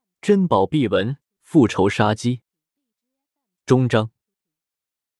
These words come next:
我帮二太太套好车，她把府里的钥匙按在我手上。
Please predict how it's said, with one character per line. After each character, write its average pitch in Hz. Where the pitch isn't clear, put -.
我 123
帮 180
二 180
太 127
太 117
套 135
好 -
车， 139
她 -
把 135
府 147
里 147
的 113
钥 135
匙 139
按 127
在 107
我 104
手 95
上。 -